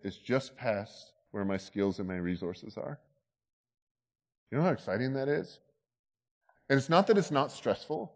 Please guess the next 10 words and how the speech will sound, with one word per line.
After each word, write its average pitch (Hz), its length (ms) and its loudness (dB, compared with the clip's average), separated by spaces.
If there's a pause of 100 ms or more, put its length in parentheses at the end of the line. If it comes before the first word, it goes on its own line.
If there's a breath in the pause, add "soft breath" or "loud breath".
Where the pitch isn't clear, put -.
(140)
It's - 140 -16
not 135 180 2
that 156 120 4
it's 139 200 0
not, 123 400 2
like, 117 260 4
it, 110 180 -8 (360)
the 139 80 2
disciples 151 600 4
weren't 135 280 4